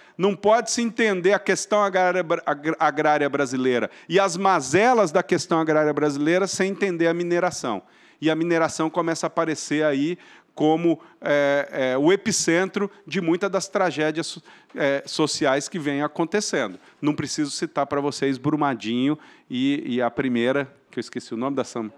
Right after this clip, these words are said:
Mariana e Brumadinho, não é? Não preciso citar pra vocês isso aí.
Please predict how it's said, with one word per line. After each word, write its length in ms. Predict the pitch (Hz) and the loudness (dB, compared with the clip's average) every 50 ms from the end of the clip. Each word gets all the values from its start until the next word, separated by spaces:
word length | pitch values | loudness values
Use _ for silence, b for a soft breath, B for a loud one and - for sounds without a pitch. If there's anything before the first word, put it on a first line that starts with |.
| B B B B B B B B | B B B B B B B B
Mariana 680 | - 139 143 147 147 151 135 131 143 151 156 165 180 180 - B B B B B | 0 2 2 2 2 2 0 2 2 2 0 0 -2 -4 -6 B B B B B
e 100 | 156 151 | -4 -4
Brumadinho, 680 | 139 143 143 143 151 156 151 120 107 101 95 87 87 - _ _ _ | -2 -2 -4 -2 -2 -4 -6 -6 -10 -12 -12 -12 -14 -18 _ _ _
não 140 | - 101 107 | -6 -2 -2
é? 120 | 117 127 131 | 0 0 0
Não 180 | 123 135 139 | 0 0 0
preciso 560 | 139 160 156 - - - 131 139 135 147 151 - B B B | 0 -4 -6 -4 -2 -2 -2 -2 -2 -4 -8 -8 B B B
citar 380 | - - 156 - - 131 123 | -8 -8 -8 -6 -4 -6 -4
pra 160 | - 139 135 | -4 -4 -4
vocês 440 | 135 139 127 - - 127 127 127 123 | -4 -4 -6 -6 -4 -4 -2 -2 -4
isso 220 | 131 - - - 160 | -6 -6 -4 -2 -2
aí. 180 | 135 101 82 | 0 -2 -4